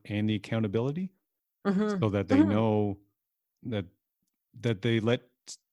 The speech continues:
Speaker 1: the students and the learners that go there know they have their support
Speaker 2: Mm-hmm.
Speaker 1: as long as the learners are either accountable to what's being asked of them or that the learners are there to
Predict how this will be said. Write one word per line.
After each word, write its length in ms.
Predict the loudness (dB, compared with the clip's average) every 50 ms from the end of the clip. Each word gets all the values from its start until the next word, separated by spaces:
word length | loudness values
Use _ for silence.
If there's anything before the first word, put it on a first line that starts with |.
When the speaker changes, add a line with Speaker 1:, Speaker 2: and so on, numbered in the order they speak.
| _ _ -6
Speaker 1:
the 100 | -6 -6
students 440 | -2 2 4 6 6 6 4 4
and 80 | 2 0
the 40 | 0
learners 420 | 2 2 2 2 2 2 2 0
that 120 | -4 -4 0
go 160 | 4 4 4
there 180 | 4 2 0
know 280 | 0 2 2 2 2 2
they 160 | 0 -2 -2
have 180 | 0 0 0 0
their 140 | 0 -2 -2
support 480 | -2 -6 -6 -6 -4 -6 -6 -6 -8 _ _ _ _ _ _ _ _ _ _ _ -6
Speaker 2:
Mm-hmm. 240 | -4 -2 0 0 2
Speaker 1:
as 220 | 2 2 0 0
long 360 | 0 0 2 2 2 0 0 -2
as 580 | -4 -6 -4 -4 -4 -4 -6 -8 -10 -12 -14 _ _ _ _ _ _ _ _ _ -6
the 80 | -4 -2
learners 500 | 2 2 4 4 4 4 2 0 0 0
are 420 | 0 0 0 0 -2 -4 -6 -8 _ _ _ _ _ _ _ _ _ _ _ _ _ _ 0
either 220 | 4 6 6 6
accountable 460 | 6 4 4 4 4 6 6 4 4
to 60 | 4 4
what's 200 | 2 2 2 2
being 200 | 0 2 2 4
asked 360 | 2 2 0 0 -2 -4 -6
of 180 | -4 -4 -4 -2
them 380 | -2 0 0 0 0 -2 -4 -4 -6
or 180 | -4 -4 -2 -2
that 280 | -2 -2 -4 -4 _
the 80 | -8 -6
learners 440 | -4 -2 0 0 2 0 0 -2 -2
are 80 | -4 -4
there 340 | -2 -2 -2 -2 -2 -4 -6 -8
to 500 | -4 0 0 2 2 2 0 -2 -4